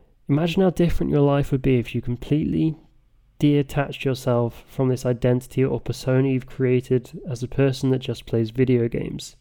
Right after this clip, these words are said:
Think about how many opportunities will open up to you when you're no longer restricted by baseless classifications. It's so freeing, life transforming, that honestly,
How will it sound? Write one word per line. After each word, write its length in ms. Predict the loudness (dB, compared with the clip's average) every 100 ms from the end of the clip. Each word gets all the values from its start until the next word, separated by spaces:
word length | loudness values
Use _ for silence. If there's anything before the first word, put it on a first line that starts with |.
| _ _ _ -20 _ _ _ -4
Think 200 | 0 2
about 220 | 2 2
how 160 | 0 0
many 220 | 2 2
opportunities 800 | -2 -6 -2 0 0 0 -4 -2
will 100 | 0
open 320 | 0 0 -2
up 140 | -2 -4
to 140 | -2
you 80 | 0
when 100 | 0
you're 160 | -2 0
no 220 | 2 4
longer 300 | 4 2 2
restricted 600 | 0 0 -2 -2 -4 -6
by 260 | -2 -2 -4 -14 -20 -20 -20 -8 2
baseless 480 | 4 4 2 0
classifications. 1200 | 0 -2 -2 -10 -4 0 0 -2 -6 -6 -8 -16 -20 -20 _ _
It's 300 | -4 -4 -6
so 400 | -12 -4 0 0
freeing, 720 | 0 0 2 2 0 -2 -8 -14 _ _ _ -2
life 300 | 2 2 2
transforming, 560 | 2 2 4 2 2
that 180 | 0 -2
honestly, 640 | 2 2 4 4 4 2